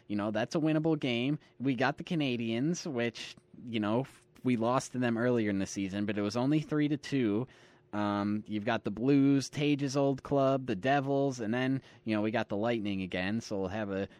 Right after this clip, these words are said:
a chance to redeem ourselves. But that takes us to pretty much up to the end of the month. So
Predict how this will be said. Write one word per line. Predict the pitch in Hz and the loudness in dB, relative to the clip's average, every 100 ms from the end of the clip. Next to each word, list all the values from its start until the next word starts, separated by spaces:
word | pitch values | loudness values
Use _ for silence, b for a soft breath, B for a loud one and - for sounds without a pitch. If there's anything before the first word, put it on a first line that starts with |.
| - | -10
a | |
chance | 104 123 113 113 | -8 -4 -4 -4
to | 117 | -6
redeem | 107 113 120 | -4 -2 -2
ourselves. | 98 92 - 92 113 | -2 -4 -2 -2 -2
But | - | 0
that | 147 202 | 0 0
takes | 214 196 | 0 0
us | 156 - | -4 -4
to | 127 | -4
pretty | 160 151 | -2 0
much | 127 120 | 0 -2
up | 127 131 | -4 -4
to | 135 | -4
the | 113 113 | -2 -2
end | 117 | -2
of | 101 | -2
the | |
month. | 95 113 95 95 | -2 -2 -2 -6
So | - 98 92 | -6 -2 -2